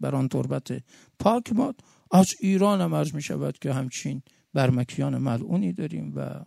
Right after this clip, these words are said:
خیلی ملاعین دیگر. نه ایرانی بودن، نه افغانی بودن، نه عرب بودن، نه هیچ کدوم ملاک حق و حقیقت نیست. ملاک حق و حقیقت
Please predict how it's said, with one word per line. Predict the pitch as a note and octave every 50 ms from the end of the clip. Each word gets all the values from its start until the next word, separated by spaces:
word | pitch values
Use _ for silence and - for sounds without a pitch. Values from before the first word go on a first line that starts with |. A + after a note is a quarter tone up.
| - _
خیلی | - D#3 C#3+ C#3 C3+ - - -
ملاعین | - - B2 A#2+ A#2+ - - - - - -
دیگر. | - - - - - - - _ _ _ _ _ _ _ _ _ _ _ _ _ _ _ _ _ _ -
نه | F#3
ایرانی | G3+ G3 E3+ E3 E3 D#3 D#3 D#3
بودن، | C#3+ C#3+ D3 E3 E3
نه | D#3+ D#3
افغانی | D3+ D3+ - - C3+ C3
بودن، | B2+ B2+ C3 D3 C3+ C3+
نه | D3
عرب | D#3 - C#3 C#3+ D3 C#3+ C#3+ _
بودن، | C3 C3 D3+ D#3+ E3
نه | D#3 D#3+ F3
هیچ | F#3+ A#3+ -
کدوم | - - G#3 A3+ G3
ملاک | F#3 E3+ E3+ E3 E3 - - D#3 D3+ D#3 - _
حق | - C#3+ C#3+ _ -
و | C3
حقیقت | B2 C#3 B2+ C3+ C3 A#2+ - C3+ B2+ _ _ -
نیست. | C3 A2+ - - - - _ _ _ _ _ - - - - - - - - - - - _ _ _ _ _ _ -
ملاک | C#3+ D3+ D#3+ F#3 G3+ F#3 -
حق | E3 C#3+ D#3 D3+ _ D#3
و | C#3
حقیقت | C3 C3+ C3+ B2+ - C#3 C3 A#2+ - C3+ F3 G#3 A3+ _ - -